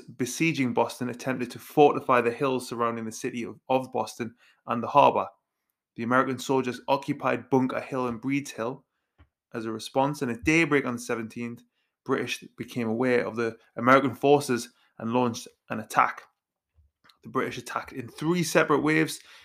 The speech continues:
and took the peninsula at the third attempt after colonial forces ran out of ammunition. It was a British victory, but has been described as a Pyrrhic victory, which is a victory that inflicts such a devastating toll on the victor that it is basically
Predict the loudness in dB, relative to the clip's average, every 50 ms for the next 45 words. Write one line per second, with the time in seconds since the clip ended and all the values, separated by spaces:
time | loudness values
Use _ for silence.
0 | _ -16 -14 -8 -4 -2 -2 -2 -2 -6 -4 -2 0 0 0 -2 -2 0 0 2
1 | 0 0 -2 -10 _ _ _ -8 -8 -6 -6 -8 -12 -6 0 2 4 4 4 2
2 | 0 -6 -14 -16 -16 -10 -4 -2 -2 -2 -2 -6 -12 -14 -8 -8 -8 -8 -8 -12
3 | -6 -2 0 2 2 2 2 0 -4 -4 -4 -4 -4 -4 -4 -8 -8 -8 -14 _
4 | _ _ _ _ -10 -4 0 2 2 2 2 0 -2 -2 -4 -4 -4 -8 -8 -8
5 | -6 -4 -4 -2 -2 -2 -2 -2 -4 -6 -8 -10 -14 _ _ _ _ _ _ _
6 | _ _ _ _ -8 -6 -4 -4 -4 0 2 2 4 4 2 0 0 -2 -6 -6
7 | _ _ _ _ _ _ -2 2 2 2 4 4 4 4 4 4 0 -10 _ _
8 | _ _ _ _ -10 -2 4 8 8 8 8 6 2 0 0 0 -4 0 2 2
9 | 2 2 0 -4 -4 -6 -8 -6 -2 0 2 2 2 0 0 0 0 0 0 0
10 | -2 -2 -2 -4 -6 -6 -4 -2 -4 -4 -4 -4 -4 -4 -4 -6 -8 -10 -8 -6
11 | -6 -6 -6 -8 -6 -6 -6 -4 -6 -8 -8 -2 2 2 4 4 2 -2 -2 -4
12 | -2 -2 -2 -4 -8 -10 -4 -2 -2 0 0 -2 -4 -8 -16 -20 _ _ _ -2
13 | 0 2 2 2 2 4 4 2 2 2 0 -2 -2 -2 -4 _ _ _ _ _
14 | -4 -2 0 0 0 -2 -4 -2 0 0 2 0 0 -6 -8 -8 -8 -8 -10 _